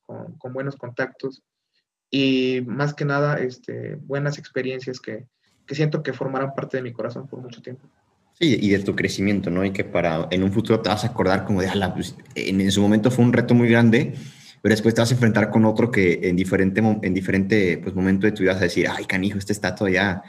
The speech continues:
Speaker 2: más grande que el anterior", ¿no? Y algo que me gustaría decir es, es esto, ¿no? De, nos vamos a desviar un poquito, pero enfocado en este tema de, del inglés, ¿no? Como la segunda lengua que ahorita, pues,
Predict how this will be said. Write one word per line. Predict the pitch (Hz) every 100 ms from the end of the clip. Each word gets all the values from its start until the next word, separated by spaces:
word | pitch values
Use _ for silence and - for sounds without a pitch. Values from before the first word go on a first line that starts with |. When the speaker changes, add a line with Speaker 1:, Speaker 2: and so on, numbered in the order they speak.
| - - _ -
Speaker 2:
más | 175 - 123
grande | 120 120
que | 101
el |
anterior", | 95 85 90 95
¿no? | 98 113
Y | 107
algo | 98 113
que | 117
me | 107
gustaría | 95 - 98
decir | 107 104 104
es, | 107 98
es | 95 104
esto, | 101 98
¿no? | 87 92
De, | 98 87 80 - - - _ _
nos | 104
vamos | 117 113
a |
desviar | 98 104
un | 110
poquito, | 101 110 104 139 127 - - _
pero | 101 95 92
enfocado | 101 101 92 113
en | 127
este | 123 117
tema | 123 123 120
de, | 107
del | 95 90
inglés, | 90 95 90
¿no? | 90
Como | 95 92
la | 90
segunda | 92 104 107
lengua | 107 107 104 110
que | 95
ahorita, | 92 95 101 -
pues, | 82